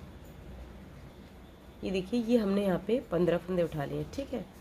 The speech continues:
तो अब इसको हम बैक साइड पर आ गए हैं। देखिए, आपको कैसे बनानी है। देखिए, पहला फंदा हम उतारेंगे और फिर इन सारे फंदों को उल्टा बुन लेंगे। देखिए, इस तरह से, ठीक है। तो इसको बुन के हम कंप्लीट करते हैं। ये देखिए,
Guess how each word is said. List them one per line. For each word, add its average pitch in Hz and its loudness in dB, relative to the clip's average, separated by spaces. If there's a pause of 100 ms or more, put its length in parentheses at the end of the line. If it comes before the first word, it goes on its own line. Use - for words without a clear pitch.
(260)
तो 185 0
अब 208 2
इसको 214 2
हम 208 2
बैक 185 6
साइड 185 0
पर 185 2
आ 165 6
गए 160 2
हैं। 262 -2
देखिए, 180 2
आपको 190 0
कैसे 170 4
बनानी 156 4
है। 208 -2 (500)
देखिए, 185 -2
पहला 175 6
फंदा 185 4
हम 196 4
उतारेंगे 170 2 (680)
और 175 -2
फिर 254 4 (600)
इन 185 0
सारे 160 2
फंदों 156 2
को - -4 (200)
उल्टा 156 4 (100)
बुन 139 -2
लेंगे। 135 -4 (420)
देखिए, - -10
इस - -16 (120)
तरह - -12
से, - -16 (1120)
ठीक - -14
है। 240 -2
तो - -6
इसको - -2
बुन 180 4
के 185 0
हम 185 2
कंप्लीट 180 0
करते 185 -2
हैं। 208 -2 (1040)
ये 180 -4
देखिए, 180 -4